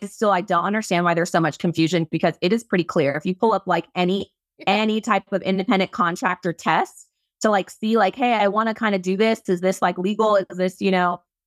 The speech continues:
Speaker 1: they're going to really list out the qualifications for making someone an independent contractor. And it's the, it's the ones we've already talked about, but it's pretty simple. If you are doing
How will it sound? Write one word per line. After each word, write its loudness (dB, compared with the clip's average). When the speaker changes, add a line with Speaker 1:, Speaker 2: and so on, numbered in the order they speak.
Speaker 1:
they're 0
going 0
to -2
really 0
list -2
out -2
the -4
qualifications 0
for 4
making -2
someone 2
an 0
independent 0
contractor. -2
And 0
it's -6
the, 0
it's -8
the 2
ones 2
we've -2
already 2
talked -4
about, -2
but 4
it's -4
pretty 0
simple. 2
If -2
you -2
are 0
doing 0